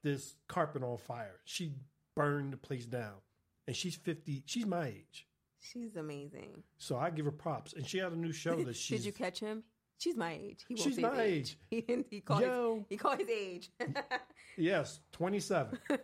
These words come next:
Speaker 2: <laughs>
Speaker 1: She's twenty-seven, just like me. Um,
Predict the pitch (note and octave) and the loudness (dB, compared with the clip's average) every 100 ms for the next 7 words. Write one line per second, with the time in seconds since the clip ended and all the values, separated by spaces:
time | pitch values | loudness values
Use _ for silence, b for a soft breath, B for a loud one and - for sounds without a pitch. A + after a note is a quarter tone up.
0 | A#4+ A4+ - - _ - - A#2+ - D3+ | 2 0 -6 -10 _ -2 0 0 2 2
1 | D3+ D3 C3 G#2+ G#2 A2+ G#2+ - A2+ A2+ | 2 2 -2 -2 -4 -4 -4 -4 -4 -2
2 | A2+ G#2+ G2+ F#2 _ _ _ D#4 C4+ B | 0 0 0 -4 _ _ _ -12 -12 B
3 | B B C#3+ C#3 C#3 C3+ C3+ C3 B2+ B2 | B B 2 4 4 4 2 -2 -4 -8